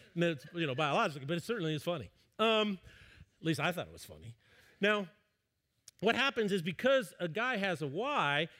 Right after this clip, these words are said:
I want you to know something in, in Biology one oh one, and maybe you didn't listen, and this is the part where you're really gonna, uh, have fun explaining this to your eleven-year-old, and that is this, is that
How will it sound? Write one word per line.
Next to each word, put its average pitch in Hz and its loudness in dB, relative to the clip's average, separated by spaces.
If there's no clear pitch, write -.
I 170 0
want 190 -2
you 220 -2
to 180 0
know 175 2
something 165 -2
in, 147 0
in 143 0
Biology 156 2
one 185 -2
oh 202 0
one, 156 0
and 143 -2
maybe 160 0
you 185 2
didn't 208 2
listen, 196 0
and 160 2
this 180 0
is 180 -6
the 165 -4
part 165 0
where 156 0
you're 151 2
really 165 0
gonna, 139 -2
uh, 147 0
have 139 0
fun 147 -4
explaining 139 -4
this 135 -4
to 143 -8
your 131 -2
eleven-year-old, 147 -2
and 165 2
that 170 2
is 156 -2
this, 226 0
is 165 -4
that 160 2